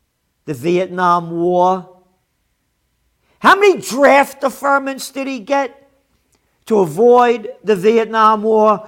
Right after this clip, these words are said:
But boy, do they talk tough. Anybody that wants to go to war, anybody that supports it, put on your military drag and lead the charge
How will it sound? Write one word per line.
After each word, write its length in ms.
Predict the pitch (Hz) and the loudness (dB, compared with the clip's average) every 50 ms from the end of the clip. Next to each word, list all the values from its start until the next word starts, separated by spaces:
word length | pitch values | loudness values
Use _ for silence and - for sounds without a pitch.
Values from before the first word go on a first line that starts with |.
| - _ _ | -20 _ _
But 300 | - 185 180 165 - - | -2 -2 -2 -2 -2 2
boy, 460 | 220 254 285 294 311 311 311 320 320 302 | 4 6 8 8 10 8 8 8 8 6
do 160 | 302 302 294 | 6 4 6
they 320 | 294 294 302 302 294 277 - | 6 8 8 6 6 2 -4
talk 440 | - - 285 285 294 302 294 302 - | 0 4 4 6 6 6 4 0 -4
tough. 680 | - 294 311 311 285 233 - - - - - _ _ _ _ _ _ _ _ _ _ _ _ _ _ - | 0 4 6 6 6 6 4 -2 -10 -20 -20 _ _ _ _ _ _ _ _ _ _ _ _ _ _ 0
Anybody 680 | 226 285 359 381 359 302 180 311 320 330 330 320 320 311 | 2 2 4 4 4 4 4 4 6 6 6 4 2 -2
that 100 | 302 311 | -2 -2
wants 460 | 302 262 277 277 294 294 285 - - | 0 0 2 2 2 2 0 -6 -10
to 80 | 294 262 | -10 -6
go 260 | 170 240 247 254 285 | 0 2 4 4 4
to 100 | 320 330 | 2 -2
war, 760 | 302 311 285 247 220 208 208 202 196 196 196 - - - _ _ - | -4 -4 0 2 2 4 4 4 4 2 0 -6 -16 -20 _ _ -6
anybody 540 | 247 302 330 320 247 240 302 302 302 294 | -4 -4 -4 -4 -2 0 0 0 0 0
that 220 | 285 277 277 269 - | 0 -2 -2 -2 -4
supports 640 | - 269 262 - - - 208 202 202 196 202 - 190 | -6 -8 -10 -8 -4 -2 2 2 2 2 0 -2 -4
it, 260 | 202 202 202 - _ _ _ _ _ - | -4 -4 -6 -10 _ _ _ _ _ -4
put 160 | - 302 349 | -2 2 4
on 220 | 359 339 339 330 | 4 4 4 2
your 100 | 320 311 | -2 -6
military 680 | 302 294 302 302 302 285 294 - 269 269 269 277 269 | -2 -2 0 0 -2 -4 -2 -2 -2 0 0 -2 -6
drag 560 | 226 175 147 180 233 240 226 226 226 208 160 - - _ _ - | -8 -10 -8 -4 -2 0 2 2 2 0 -2 -8 -18 _ _ -4
and 180 | 220 202 214 | -4 -4 -2
lead 240 | 240 294 320 320 262 | -4 -4 -4 -2 -4
the 100 | 330 294 | -6 -6
charge 540 | - - - 247 247 233 226 233 220 - | -6 -6 -2 2 4 4 4 4 2 0